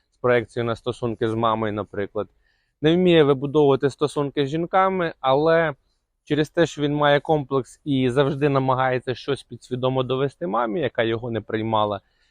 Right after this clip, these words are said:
він буде амбіційним, обов'язково досягне якогось успіху.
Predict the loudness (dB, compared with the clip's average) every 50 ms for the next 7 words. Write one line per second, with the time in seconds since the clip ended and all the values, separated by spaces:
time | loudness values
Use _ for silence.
0 | _ _ -4 -2 -2 -2 0 0 0 2 2 0 0 2 0 -2 0 -2 -4 -4
1 | -4 -8 -6 -4 -2 0 0 0 0 -2 0 0 0 0 -2 -4 -4 _ -2 0
2 | 0 0 0 -2 -4 _ _ _ _ _ _ -2 -2 0 0 0 -2 0 0 0
3 | 0 -2 -2 -2 0 0 0 0 -2 -6 _ _ -2 -2 -2 -2 -2 -4 -4 -4
4 | -2 -2 -2 -2 -2 -2